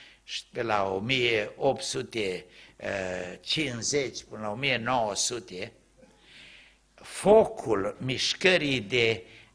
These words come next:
de, de sfințire era fantastic. Ascultați bine, peste tot se adunau frații la stăruință.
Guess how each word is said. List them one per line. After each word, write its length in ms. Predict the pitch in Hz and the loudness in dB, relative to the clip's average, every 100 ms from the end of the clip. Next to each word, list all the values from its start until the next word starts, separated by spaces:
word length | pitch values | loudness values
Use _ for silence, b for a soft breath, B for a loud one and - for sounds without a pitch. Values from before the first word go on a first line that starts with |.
| - 120 113 107 107 - - 90 | -4 0 2 2 0 -2 -10 -2
de, 480 | 135 127 - 135 131 | 0 2 2 0 0
de 140 | 127 120 | 0 2
sfințire 1040 | - - 120 113 - 180 131 104 98 - B B B - | 0 -2 -6 -6 -2 0 0 -2 -4 -8 B B B -4
era 440 | 120 127 123 127 | 2 4 4 4
fantastic. 1040 | - 123 117 110 113 98 - - - - - - _ b b b b b b b b - | 2 0 0 -4 -6 -4 -6 -8 -12 -18 -20 -20 _ b b b b b b b b -4
Ascultați 880 | - 131 - - 127 180 175 - 127 | 0 0 -2 -4 0 2 2 0 -4
bine, 540 | 107 120 82 - - _ _ _ _ B B B B - | -4 -6 -6 -14 -20 _ _ _ _ B B B B 2
peste 680 | 180 226 220 - - 214 - - | 6 6 4 -2 0 -2 -2 -8
tot 320 | 147 104 - | -6 -6 -8
se 240 | - - 123 | -4 0 0
adunau 600 | 113 110 120 147 185 175 | 0 -4 -4 -2 -2 -4
frații 720 | - 147 151 165 - 170 151 B B B B B | -6 -4 -4 -4 -6 -8 -10 B B B B B
la 280 | 127 156 165 | 2 4 4
stăruință. 1000 | - - 170 160 160 156 101 87 - | 4 4 4 4 2 0 -2 -6 -8